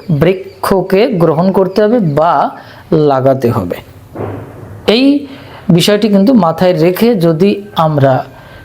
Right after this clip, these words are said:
করি তাহলে কিন্তু পরিবারে মঙ্গল আসতে পারে। এবার আমি যাচ্ছি এই প্লক্স বৃক্ষ বা অশ্বত্থ বৃক্ষ,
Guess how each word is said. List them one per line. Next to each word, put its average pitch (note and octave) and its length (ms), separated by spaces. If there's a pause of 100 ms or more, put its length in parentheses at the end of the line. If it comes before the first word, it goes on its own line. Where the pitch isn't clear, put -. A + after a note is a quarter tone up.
(140)
করি F3+ 300
তাহলে C#3 460
কিন্তু C3+ 440 (440)
পরিবারে D3+ 340 (140)
মঙ্গল C#3 280 (100)
আসতে - 240 (180)
পারে। A2+ 220 (240)
এবার C4 260
আমি F#3+ 200
যাচ্ছি C#3+ 320 (260)
এই G#3 80 (120)
প্লক্স G3+ 380 (160)
বৃক্ষ G#3 240 (520)
বা E3+ 80 (220)
অশ্বত্থ - 420 (180)
বৃক্ষ, F3 240